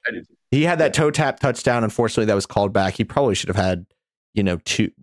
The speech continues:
Speaker 2: at least two touchdowns. I, I thought he was gonna run for a hundred fifty yards. He did a hundred thirty-five. I think if that play is not called back, he does have a hundred and fifty yards.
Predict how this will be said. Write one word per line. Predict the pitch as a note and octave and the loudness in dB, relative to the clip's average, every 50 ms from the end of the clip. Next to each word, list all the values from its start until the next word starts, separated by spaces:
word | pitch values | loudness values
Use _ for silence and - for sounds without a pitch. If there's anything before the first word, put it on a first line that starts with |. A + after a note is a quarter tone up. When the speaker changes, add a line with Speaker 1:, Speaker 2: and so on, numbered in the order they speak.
| _ _ - | _ _ -4
Speaker 2:
at | G2+ - | -2 0
least | A#2 A2 - - _ | 0 -2 -2 -4 _
two | - - G#2 | -2 -2 -2
touchdowns. | G2 - G#2+ F#2+ - - - G2+ G2+ G2 G2 F#2+ - - - | 0 0 -2 -2 0 0 0 0 2 0 0 -2 -4 -4 -2
I, | - G#2+ A2+ - - _ | -2 -2 -2 -4 -6 _
I | - A2+ | -2 0
thought | A2+ B2 B2 | 0 2 2
he | C3 | 2
was | B2+ A#2 | 2 2
gonna | B2+ A2+ | 2 2
run | A2 A#2 A#2 | 2 2 0
for | A2+ - G#2+ | 0 0 0
a | G2+ | 2
hundred | A2 A2 G#2+ G2+ | 2 0 0 0
fifty | - A2+ - - A2 | -2 -2 0 0 2
yards. | G#2 G2+ G2+ G#2 G2 - | 2 2 2 0 -2 -2
He | - | 0
did | G2+ G#2 G2+ | 0 0 2
a | F#2 | 2
hundred | F#2+ A2 G#2+ G#2 G2 - | 2 0 0 0 0 0
thirty-five. | G#2 G2+ G2 F#2 - G2+ G2 F#2+ F#2+ F#2+ | 0 0 0 0 0 0 0 0 0 0
I | F#2+ F#2+ | 0 0
think | G#2 F#2 | 0 -2
if | F#2+ F#2+ | 0 -2
that | G2 E2 - | -2 -2 0
play | - G#2 G#2 | 0 0 0
is | G2 F#2+ G#2 | 0 0 0
not | G2 F#2 - | -2 -2 -2
called | - F#2+ F2+ F2+ | -2 -2 -2 0
back, | F#2 F#2 F#2 | 0 -2 -2
he | - F#2+ F#2 | -4 -4 -2
does | F#2+ F#2 F#2 - | 0 0 0 0
have | F#2+ F#2 | 0 0
a | F#2+ G2 | 0 0
hundred | G2+ G2 F#2+ G2 | 0 0 -2 -2
and | F#2+ | -4
fifty | - G2 F2+ - G2+ | -4 -4 -2 -2 0
yards. | F#2+ F#2+ F#2 F#2 F#2+ F#2+ - - | 0 0 0 0 -2 -4 -6 -12